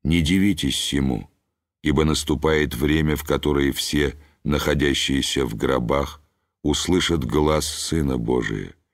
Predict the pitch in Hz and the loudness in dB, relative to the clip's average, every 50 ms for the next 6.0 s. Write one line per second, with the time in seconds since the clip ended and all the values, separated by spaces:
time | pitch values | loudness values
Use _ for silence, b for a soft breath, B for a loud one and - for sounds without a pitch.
0 | _ _ _ _ _ _ _ _ - 80 80 80 80 80 71 80 101 95 76 76 | _ _ _ _ _ _ _ _ 0 2 2 4 4 2 2 2 2 2 2 0
1 | 65 76 - - - 67 76 76 73 76 71 - - - 76 67 64 58 69 69 | -2 -2 -4 -4 0 0 2 4 4 2 0 0 -2 0 0 0 0 0 0 0
2 | 64 64 69 76 78 76 73 76 B B B B - 60 60 64 73 71 - - | 2 2 2 2 2 2 0 -4 B B B B -8 -4 0 0 0 0 0 0
3 | - 73 71 69 - - 76 71 67 64 64 62 62 60 58 - 71 76 76 69 | 0 0 0 0 0 0 0 0 0 0 0 0 0 -2 0 0 0 0 0 0
4 | 71 73 71 67 65 - _ _ _ _ _ _ _ _ _ _ - 71 71 64 | 0 0 -2 -2 -4 -8 _ _ _ _ _ _ _ _ _ _ -2 -2 0 2
5 | 65 73 71 69 65 62 - - 67 65 64 60 55 57 65 65 67 67 67 65 | 2 2 2 2 0 -2 -2 -2 0 0 0 0 -2 -2 0 0 0 0 -2 -4